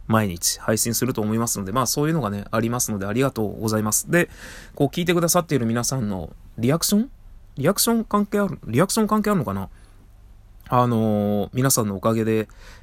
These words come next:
えー、私もね、時々順位、この注目配信者の順位に上がらせていただきます。まあ、それはね、ライブ配信に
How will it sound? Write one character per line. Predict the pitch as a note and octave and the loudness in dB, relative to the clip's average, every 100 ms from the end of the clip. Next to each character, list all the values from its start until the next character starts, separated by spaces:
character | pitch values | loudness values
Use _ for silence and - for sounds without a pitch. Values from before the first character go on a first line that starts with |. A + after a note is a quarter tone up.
| - | -2
え | G#2+ G#2 G2+ G2+ G2+ | 2 2 2 0 0
ー、 | |
私 | G#2 A2 - | -2 0 0
も | G#2 G#2+ | 2 2
ね、 | A2+ - - - - | 2 0 -10 -10 -4
時 | A#2+ | 0
々 | C3 A#2 | 0 0
順 | A2 C3 C3 | 2 4 4
位、 | G#2 F2 - - - - - - | 0 -4 -10 -16 -20 -20 -20 -12
こ | - G#2+ | -2 -2
の | G#2 | 0
注 | C#3+ C#3+ | 2 4
目 | C#3+ C3+ | 2 2
配 | D3 C#3+ | 2 2
信 | D#3 D3 | 0 0
者 | A2 | 0
の | G#2 | 0
順 | A2 B2+ | 0 0
位 | |
に | G2+ F2 | 0 -2
上 | G#2+ | 2
が | A#2+ | 2
ら | |
せ | A#2+ | 2
て | C3 | 0
い | B2 | 2
た | |
だ | C3 | 2
き | C3+ | 0
ま | |
す。 | C3 | 0
ま | B2 | 2
あ、 | B2 | 2
そ | D#3 | 4
れ | F#3 | 4
は | |
ね、 | F3 | 4
ラ | D3+ G3 | 4 2
イ | |
ブ | G3 | 2
配 | G#3+ | 2
信 | - C3 | 2 0
に | G#2 G2+ | 0 -2